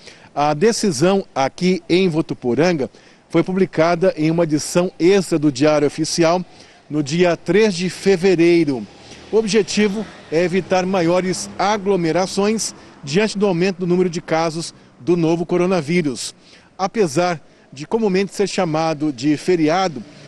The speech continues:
o carnaval é ponto facultativo e, portanto, é, estados e municípios têm a prerrogativa de suspendê-lo ou alterá-lo. O governo estadual anunciou o cancelamento dos pontos facultativos nas repartições públicas estaduais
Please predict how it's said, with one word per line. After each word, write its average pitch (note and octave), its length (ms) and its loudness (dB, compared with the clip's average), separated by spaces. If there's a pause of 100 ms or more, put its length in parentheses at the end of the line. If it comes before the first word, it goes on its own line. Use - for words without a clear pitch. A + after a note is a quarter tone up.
(120)
o - 60 -14
carnaval G#3 720 0
é F#3+ 100 -4
ponto F#3+ 440 -4
facultativo F#3 760 -4 (460)
e, D#3 280 4
portanto, F#3+ 680 0 (340)
é, E3 380 0
estados F#3+ 400 -2
e - 20 0
municípios F#3+ 720 -2 (240)
têm E3+ 180 0
a D#3 220 -2
prerrogativa F#3+ 800 -2 (260)
de D#3+ 160 -2
suspendê-lo F#3+ 800 0
ou F3+ 220 0 (100)
alterá-lo. D#3+ 960 0 (340)
O C#3 60 -10
governo E3 320 0
estadual E3 380 0
anunciou E3 320 -2
o - 20 0
cancelamento E3+ 540 -2
dos F3 120 -12
pontos D#3+ 240 -4
facultativos G#3 720 -2 (320)
nas D#3 200 0
repartições F3+ 600 -2
públicas G3+ 640 -4
estaduais F3 840 0